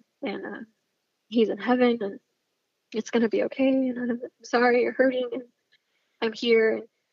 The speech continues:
And, uh, just whatever he told her, it was, it was their moment. It was their time to, uh, have their bonding, their reconciliation. And, and that was, when my mom told me about that, that just,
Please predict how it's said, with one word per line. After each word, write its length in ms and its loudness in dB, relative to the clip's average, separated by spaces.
And, 100 2
uh, 220 -2
just 180 -2
whatever 340 4
he 160 -2
told 260 -2
her, 120 -2
it 120 -2
was, 240 -10
it 240 -2
was 120 -6
their 280 2
moment. 560 -10
It 80 -6
was 120 -8
their 200 0
time 380 -4
to, 300 2
uh, 200 -2
have 200 0
their 160 4
bonding, 380 -2
their 180 0
reconciliation. 800 -4
And, 200 -10
and 140 -2
that 160 0
was, 180 0
when 160 2
my 100 2
mom 240 2
told 180 -4
me 60 -4
about 200 -4
that, 160 -4
that 140 -4
just, 260 -12